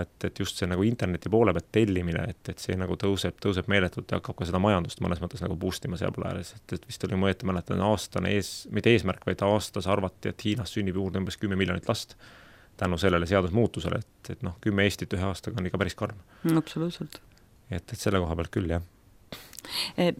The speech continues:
Speaker 2: jaa, minu meelest oli see hästi põnev uudis ja ma ütlen, et seda enam avaldas nagu muljet, et, et ma ka varem ei teadnud ja kuidagi, e, paar uuringufirmat nagu kommenteerisid mõlemad seda, nii et järelikult ma järeldasin, et, et tegemist on suhteliselt suure teemaga.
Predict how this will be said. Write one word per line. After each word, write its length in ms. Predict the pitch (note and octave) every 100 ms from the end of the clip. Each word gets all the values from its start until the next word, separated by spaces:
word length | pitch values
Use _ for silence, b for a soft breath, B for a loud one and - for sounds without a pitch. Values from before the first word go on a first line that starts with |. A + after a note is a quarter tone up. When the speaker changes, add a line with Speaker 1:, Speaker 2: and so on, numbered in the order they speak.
| -
Speaker 2:
jaa, 220 | B3+ B3
minu 140 | G3+ C4
meelest 240 | G#3+ -
oli 100 | F#3
see 140 | F#3 F#3
hästi 340 | - C#4 - G#3+
põnev 240 | B3+ F#3+
uudis 300 | A3 A3+ E3
ja 80 | D3+ D3+
ma 160 | F3+
ütlen, 180 | G3+ F3
et 80 | D3
seda 220 | F3+ F#3
enam 240 | G3 E3+ D3
avaldas 400 | D#3+ F3+ D#3 - D#3
nagu 160 | D#3+
muljet, 380 | F3 G3 D3 C#3+
et, 260 | C#3 - D3 D3+ B B
et 100 | -
ma 80 | F3+ F3+
ka 80 | G3+
varem 240 | G#3 F#3 D3+
ei 80 | C#3
teadnud 480 | E3+ C3+ - - - -
ja 160 | D3+ C#3+
kuidagi, 480 | F#3+ G3+ D3+ C#3+ C#3+ C#3+ C#3+ D3
e, 160 | C#3+ C#3 - -
paar 160 | F#3 F#3
uuringufirmat 720 | F3+ F3+ C#3 - F3+ E3+ -
nagu 140 | D3 C#3
kommenteerisid 640 | D#3 D3 D3 G#3+ D#3+ C#3+ D#3
mõlemad 380 | A#3 B3 D3 -
seda, 220 | D#3 D3+
nii 80 | D3
et 80 | C#3+
järelikult 400 | F3+ F3 C3+ C3+
ma 140 | D3
järeldasin, 400 | E3 C3+ C#3 C#3 C3+
et, 220 | - C3+ D3 - B B
et 120 | C#3+
tegemist 400 | F3 F3+ D3 - C#3+
on 40 |
suhteliselt 420 | F#3 F#3+ D3 B2
suure 220 | - F#3 D3
teemaga. 460 | F#3 F#3+ D3 D3+